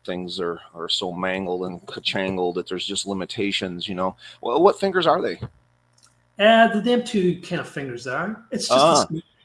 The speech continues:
Speaker 1: if you
Speaker 2: yeah.
Speaker 1: get on, if you get on the, the pinky there and squeeze right on the knuckle, let's see, squeeze right on the knuckle and squeeze side to side, is that tender?
Speaker 2: No, it, it's, it's scar tissue. It's a whack of scar
Speaker 1: Okay, so,
Speaker 2: tissue.
Speaker 1: so you go all the way back, none of it's tender, not even nowhere.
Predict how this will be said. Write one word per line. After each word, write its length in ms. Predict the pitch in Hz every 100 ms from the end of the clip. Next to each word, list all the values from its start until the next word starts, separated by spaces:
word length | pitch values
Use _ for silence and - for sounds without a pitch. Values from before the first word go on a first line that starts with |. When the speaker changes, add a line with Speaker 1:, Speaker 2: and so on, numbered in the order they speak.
| _ -
Speaker 1:
if 100 | 151
you 160 | 208
Speaker 2:
yeah. 60 | 254
Speaker 1:
get 120 | 175
on, 200 | 165 160 -
if 140 | 147 151
you 80 |
get 160 | 147 151
on 240 | 160 170
the, 180 | 151 131
the 140 | 123 120
pinky 380 | 165 190 120 110
there 240 | 104 104
and 100 | 95
squeeze 500 | - - 147 170 120
right 120 | 117
on 80 | 117
the 60 | 107
knuckle, 500 | 104 - 101 85 - _ _ _ -
let's 160 | -
see, 160 | 104 90 _ _
squeeze 420 | - - 147 156
right 100 | 135 135
on 120 | 120
the 60 |
knuckle 500 | 113 117 131 110 120 - _ _ _ _
and 100 | 101
squeeze 300 | - 120 110
side 260 | 117 117 104
to 80 |
side, 420 | 95 120 127 107 101
is 80 | 98
that 140 | 92
tender? 480 | - 101 101 147 165 151 _ _ _ _ _ _ _ _ _ 165
Speaker 2:
No, 240 | 180 190
it, 120 | 185
it's, 260 | 165 - -
it's 200 | - -
scar 300 | - 170 180
tissue. 420 | 214 190 208 202
It's 160 | 240 -
a 40 |
whack 340 | 131 139 160 160
of 60 | -
scar 200 | - 127
Speaker 1:
Okay, 160 | 127
so, 220 | - 123
Speaker 2:
tissue. 140 | 120 127
Speaker 1:
so 20 |
you 120 | 127 139
go 100 | 135
all 220 | 127 139
the 60 | 139
way 120 | 131
back, 340 | 117 120 117
none 280 | 117 120 135
of 100 | 120
it's 140 | 113
tender, 340 | - 120 101 87
not 240 | 95 104
even 340 | 107 101 101 104
nowhere. 460 | 107 95 82 78